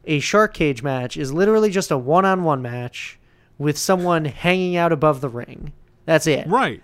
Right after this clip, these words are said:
Speaker 1: There's no
Speaker 2: And as with, as with more traditional cage matches, a lot happens outside of the cage. If you take into account the history of the shark cage gimmick, the person inside one hundred percent of the time escapes that cage. <laughs>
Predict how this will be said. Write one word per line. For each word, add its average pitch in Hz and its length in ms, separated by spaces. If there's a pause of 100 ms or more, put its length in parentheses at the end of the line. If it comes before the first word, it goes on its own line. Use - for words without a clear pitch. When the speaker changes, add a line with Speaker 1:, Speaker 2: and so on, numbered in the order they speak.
Speaker 1:
There's 151 220
no 196 380
Speaker 2:
And 170 140
as 202 280
with, 214 380 (200)
as 247 220
with 277 200
more 208 340
traditional 190 640
cage 180 360
matches, 131 540 (280)
a 135 100
lot 170 300
happens 180 380
outside 165 600
of 147 140
the 120 80
cage. - 520 (560)
If 127 220
you 135 100
take 147 260
into 143 280
account 139 340
the 123 80
history 139 420
of 113 140
the 120 100
shark 151 340
cage 131 340
gimmick, 131 420 (560)
the 123 140
person 190 400
inside 185 580 (560)
one 175 260
hundred 214 460
percent 220 300
of 220 60
the 214 60
time 180 380
escapes 170 580
that 151 200
cage. 98 500
<laughs> - 60